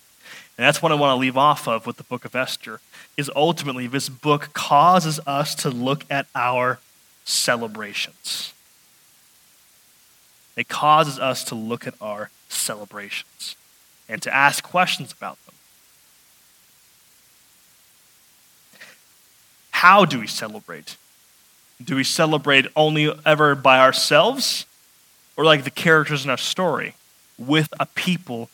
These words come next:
who have been saved along with us? Or do we maybe serve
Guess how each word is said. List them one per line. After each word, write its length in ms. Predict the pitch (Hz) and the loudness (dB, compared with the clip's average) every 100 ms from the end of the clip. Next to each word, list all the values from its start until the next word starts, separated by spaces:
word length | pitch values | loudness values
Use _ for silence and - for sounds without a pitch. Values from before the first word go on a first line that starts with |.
| _ _ | _ _
who 100 | 131 | -12
have 360 | - 156 151 | 0 4 4
been 140 | 143 131 | 0 -8
saved 460 | - 127 127 120 | -6 -4 -4 -6
along 400 | 131 127 110 113 113 _ - | -10 -10 -8 -8 -10 _ -12
with 200 | 127 - | -10 -12
us? 360 | - - - - _ _ _ _ _ _ _ _ _ _ _ _ _ _ | -16 -14 -14 -18 _ _ _ _ _ _ _ _ _ _ _ _ _ _
Or 360 | 156 165 170 196 - _ - | 4 6 6 2 -8 _ -8
do 140 | 139 | -4
we 100 | 131 | -2
maybe 300 | 135 135 139 | 0 0 0
serve 560 | 139 - 156 143 135 131 | -2 0 2 4 2 -2